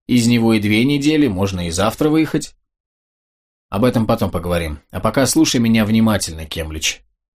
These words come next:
«Слушаюсь, ваша милость». «Во всей Речи Посполитой, — сказал Кмицец, — меня называют палачом,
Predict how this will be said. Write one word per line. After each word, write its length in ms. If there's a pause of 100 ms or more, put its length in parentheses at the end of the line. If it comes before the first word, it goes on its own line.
(720)
«Слушаюсь, 640
ваша 320
милость». 480 (720)
«Во 180
всей 300
Речи 260
Посполитой, — 680
сказал 380
Кмицец, — 680
меня 300
называют 640
палачом, 640